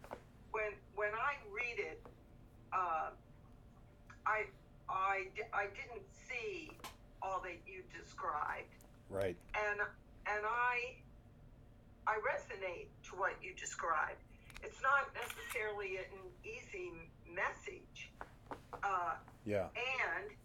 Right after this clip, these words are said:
Speaker 1: it is, it's an appropriate call, you know, it's how it ought to be.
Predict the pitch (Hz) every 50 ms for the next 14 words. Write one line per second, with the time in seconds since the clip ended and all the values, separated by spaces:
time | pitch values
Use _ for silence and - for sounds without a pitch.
0 | - - - - 202 208 202 202 196 196 196 190 190 - - - - - - -
1 | - - - - - - - - - - - - - - - - - - - -
2 | - - - - - - - - - - 240 220 220 - - - - - - 466
3 | - - 220 208 202 196 196 - - - - - 240 233 226 190 180 - - -
4 | - - - - - - - 208 208 190 180 180 175 175 175 170 160 165 - -
5 | - - - - - - - - - - - - - - - - - - - -
6 | - - - - - - - - - - - - - - - - 202 - 214 214
7 | 202 202 208 208 214 214 208 - - - - 240 480 - - -